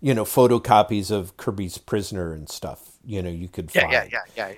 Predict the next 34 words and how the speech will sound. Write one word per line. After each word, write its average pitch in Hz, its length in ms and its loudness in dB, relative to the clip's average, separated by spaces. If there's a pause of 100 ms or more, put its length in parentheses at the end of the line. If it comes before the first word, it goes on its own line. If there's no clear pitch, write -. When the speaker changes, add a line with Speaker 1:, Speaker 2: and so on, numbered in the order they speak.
Speaker 1:
Like 110 160 0
Speaker 2:
It 131 40 0
was 120 160 -6
one 120 180 -2
of 117 60 -12
those - 200 -20 (160)
that, 101 80 -20
like, 98 240 -10
you 113 80 -10
could - 120 -10
find 110 380 -2
on 87 180 -10
the 85 60 -12
internet. 135 420 -6
Speaker 1:
Yeah, 135 240 4
Speaker 2:
Yeah. 80 120 -6 (140)
Speaker 1:
yeah. 98 300 -2 (120)
And 117 160 -2
so 127 460 8
I'm 117 160 -4
pretty 320 260 8
sure 220 180 8
I 151 40 10
read 143 200 8
the 123 80 4
whole 139 180 6
thing, 123 280 6
and 123 180 4
it 156 200 4
really 135 380 6
does 117 560 2 (520)
run 120 500 0 (180)
the, 110 560 0
the 98 580 -2